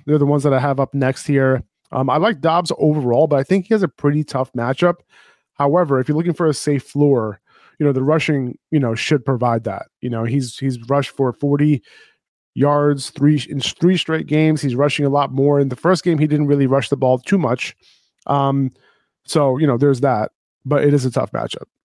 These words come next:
Stafford, I think I'll move him up once I know that Kupp is playing because the matchup is great against Philly through the air. It's a very attractive matchup. It might not, it might not seem like it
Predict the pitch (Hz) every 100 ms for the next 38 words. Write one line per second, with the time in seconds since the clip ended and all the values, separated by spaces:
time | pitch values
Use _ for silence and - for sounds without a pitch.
0 | _ _ _ _ _ _ - - 175 196
1 | 202 156 156 147 175 - 156 151 165 143
2 | 151 135 - 156 143 143 135 131 135 131
3 | 123 139 135 123 - 156 170 170 - _
4 | _ - 143 131 135 151 143 151 - 135
5 | 113 110 - 120 117 147 135 - _ _
6 | _ _ - 143 143 - 156 135 127 -
7 | 139 135 - 131 113 104 _ _ _ -
8 | 135 151 143 131 151 143 127 120 139 131
9 | 117 107 147 147 147 147 - 151 156 139
10 | 180 165 135 139 -